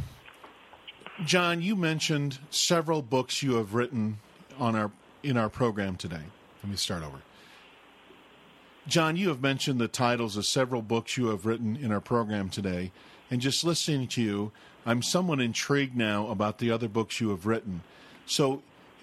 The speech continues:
'cause it seems like they're all connected in some way or another. So if I really wanted to go study about building great teams and great cultures and,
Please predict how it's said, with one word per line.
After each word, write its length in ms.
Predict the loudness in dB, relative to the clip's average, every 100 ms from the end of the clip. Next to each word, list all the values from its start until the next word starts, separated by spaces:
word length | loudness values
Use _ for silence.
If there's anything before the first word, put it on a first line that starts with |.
| -20 -14 -10 -4
'cause 180 | 0 0
it 120 | 0
seems 260 | 2 2 2
like 180 | 0 2
they're 140 | 2
all 160 | 4 2
connected 500 | 0 0 0 0 -2
in 120 | -2
some 280 | 0 0 0
way 120 | 0
or 80 | 0
another. 400 | 0 0 -2 -10 -16 -20 -20 -18 -2
So 240 | 2 2
if 180 | 2 2
I 100 | 2
really 340 | 2 2 2
wanted 400 | 0 0 0 0
to 80 | 0
go 240 | 2 2 0
study 420 | 0 2 2 2
about 480 | 0 0 0 0 -4 -14 -20 -2
building 340 | 2 2 2
great 380 | 2 2 0 -2
teams 400 | 0 0 0 0
and 160 | -2 0
great 300 | 2 0 -2
cultures 720 | 0 0 0 -2 -2 -2 -2
and, 180 | -4